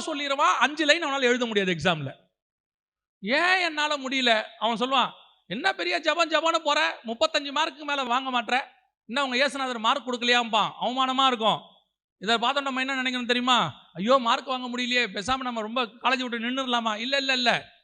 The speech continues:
அவனுக்கு ஆண்டவர் மனப்பாடம் பண்றதுக்கு வேற ஒண்ணு கொடுத்திருக்காரு.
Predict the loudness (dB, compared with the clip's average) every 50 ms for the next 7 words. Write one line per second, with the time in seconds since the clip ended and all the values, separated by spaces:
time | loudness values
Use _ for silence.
0 | _ _ _ _ _ _ _ _ _ _ _ _ _ -6 0 2 2 2 2 0
1 | -2 0 4 4 4 4 4 2 0 -2 0 -2 -2 -6 -10 -6 0 2 2 2
2 | 4 2 2 2 2 0 -2 -4 -4 -6 -8 -8 -8 -8 -4 0 2 2 2 2
3 | 0 -2 -4 -6 -6 -8 -8 -8 -4 -2 -2 -2 -2 -4